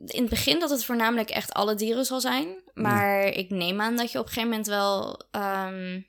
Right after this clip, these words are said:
Speaker 1: specialisaties aan zou kunnen gaan. Dat je, dat je daar een beetje richting in kan gaan zoeken.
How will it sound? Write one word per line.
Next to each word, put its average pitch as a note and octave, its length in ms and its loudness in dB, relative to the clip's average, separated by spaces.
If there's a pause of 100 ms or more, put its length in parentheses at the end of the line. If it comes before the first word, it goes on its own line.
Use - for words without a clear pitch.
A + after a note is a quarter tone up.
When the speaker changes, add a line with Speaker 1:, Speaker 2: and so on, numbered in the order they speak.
(240)
Speaker 1:
specialisaties G3 800 0
aan F3+ 380 -4
zou F#3 240 -4
kunnen F#3 260 -6
gaan. F#3+ 240 -4
Dat - 160 -6
je, G#2+ 100 -4
dat - 160 -4
je G3 60 -6
daar G3 140 0
een F#3+ 80 -2
beetje F#3+ 360 0
richting F#3 520 -2
in F3+ 140 -4
kan F#3 160 -4
gaan F#3+ 160 -6
zoeken. F#3 420 -8